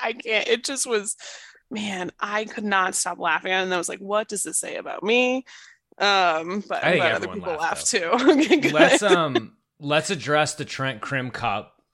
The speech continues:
Speaker 2: 'cause that was a, that was a standout. Um, there have, there's obviously, Trent is the only person in the building who knows that Colin is gay.
Speaker 1: Mm-hmm.
Speaker 2: And there's, there's just been a lot of rumors about,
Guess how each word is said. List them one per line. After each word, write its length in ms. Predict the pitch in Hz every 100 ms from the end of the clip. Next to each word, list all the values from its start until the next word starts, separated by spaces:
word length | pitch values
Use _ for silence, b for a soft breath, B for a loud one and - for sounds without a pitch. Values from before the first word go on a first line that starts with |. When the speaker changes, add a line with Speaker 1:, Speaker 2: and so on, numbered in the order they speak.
| -
Speaker 2:
'cause 160 | 113
that 180 | 110 117 127
was 220 | 127 123
a, 80 | 107
that 220 | 101 117
was 140 | 127
a 40 | 117
standout. 840 | - - 113 113 110 110 110 107 _ _
Um, 580 | 104 101 98 98 95 87
there 260 | 87 107 107
have, 160 | 104 - - 92
there's 280 | 110 107
obviously, 540 | 110 110 113 110 - 110
Trent 460 | - 120 131 139
is 180 | - 113
the 180 | 113 113
only 260 | 117 120 127
person 560 | 113 117 - 117 110
in 80 | 107
the 80 | 107
building 520 | 90 110 104 107 101
who 140 | 101
knows 340 | 104 98 98 87
that 160 | 92
Colin 360 | - 101 101 101
is 120 | 101
gay. 440 | 92 92 90 98 - _ _ _ -
Speaker 1:
Mm-hmm. 380 | 196 214 175 196
Speaker 2:
And 800 | 104 104 101 98 98 98 92 - - 87
there's, 580 | 85 92 95 98 95 - _ _ 104
there's 340 | 117 120 113
just 240 | 123 123
been 120 | 127 123
a 40 |
lot 200 | 113 110
of 140 | 110 92
rumors 720 | 110 110 98 92 92 - - _
about, 600 | 101 98 104 101 98